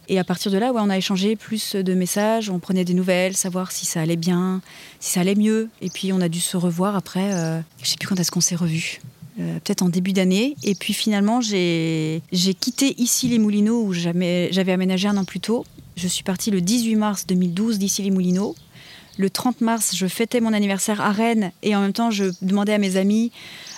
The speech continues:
euh, de venir fêter mon anniversaire en ville. C'était l'occasion de tous se revoir. Sylvain était là. Au compte-gouttes, tout le monde est rentré. Et puis, comme par hasard, <laughs> on s'est retrouvés en tête-à-tête avec Sylvain,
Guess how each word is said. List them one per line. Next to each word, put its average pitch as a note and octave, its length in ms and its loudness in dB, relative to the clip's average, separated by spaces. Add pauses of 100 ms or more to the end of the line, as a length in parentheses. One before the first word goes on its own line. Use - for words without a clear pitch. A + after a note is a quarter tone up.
(140)
euh, F3 460 0
de F3 180 0
venir G#3 500 2
fêter A3 220 -2
mon A3 80 2
anniversaire G3+ 420 0
en F#3+ 60 4
ville. A3+ 280 2 (120)
C'était - 260 -4
l'occasion G3 320 2
de G3 100 0
tous A3 140 -6
se G#3 140 -4
revoir. F#3 480 -2
Sylvain A3 300 0
était G#3+ 180 -2
là. F3+ 220 0 (640)
Au A3 100 2
compte-gouttes, B3+ 480 2
tout B3+ 120 0
le B3 60 4
monde A#3+ 120 2
est A#3 60 2
rentré. G#3+ 380 0 (320)
Et F#3+ 120 -2
puis, - 180 -6 (140)
comme D4+ 160 0 (140)
par C#4 160 0
hasard, G#3 320 4 (480)
<laughs> - 420 -10
on A3+ 80 2
s'est C4 140 0
retrouvés B3 300 0
en A#3+ 80 2
tête-à-tête B3+ 480 0
avec G3+ 220 0
Sylvain, G#3 400 0